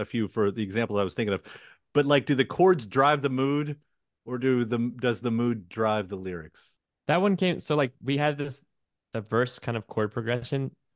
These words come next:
Speaker 2: which I, I keep thinking it's, I think that, that, that kind of melody that happens on the guitar with the one wrong note,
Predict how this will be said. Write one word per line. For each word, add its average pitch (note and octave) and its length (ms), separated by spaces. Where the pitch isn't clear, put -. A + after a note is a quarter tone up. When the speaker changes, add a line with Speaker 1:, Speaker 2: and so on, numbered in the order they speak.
Speaker 2:
which - 280
I, - 80
I A#2+ 60
keep - 280
thinking F3+ 400
it's, - 160
I C#3 80
think C4+ 300
that, C#3 260
that, A#2+ 180
that A2 180
kind A#2+ 180
of A2 100
melody A#2 420
that B2 100
happens B2 220
on A#2+ 60
the A2+ 80
guitar A#2+ 300
with A#2+ 120
the A2 80
one A2 240
wrong A2 340
note, A2+ 280